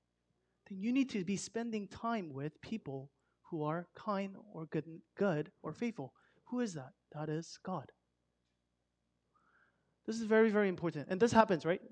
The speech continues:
Oh, you know how, like, uh, when people get married, we say things like, "Oh, you guys are starting to, like, look alike."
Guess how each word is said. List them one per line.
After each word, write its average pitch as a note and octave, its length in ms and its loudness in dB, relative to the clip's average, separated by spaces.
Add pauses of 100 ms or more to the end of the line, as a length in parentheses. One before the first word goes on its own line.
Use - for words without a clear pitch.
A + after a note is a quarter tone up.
(100)
Oh, F3+ 220 2
you A3+ 140 -2
know C#4 100 6
how, C#4 180 10
like, G#3 260 4
uh, C#3+ 160 -4
when D3+ 260 -8
people G#3 260 -2
get D#3+ 160 2
married, D#3 340 -8 (460)
we F3+ 100 4
say G3 160 10
things F3+ 240 0
like, D3+ 180 0
"Oh, A#3 140 -2
you F#3+ 120 0
guys A#3 280 6
are G3 140 2
starting G#3 340 0
to, F#3 140 -4
like, D3 160 -2
look F#3+ 200 2
alike." C3+ 360 -2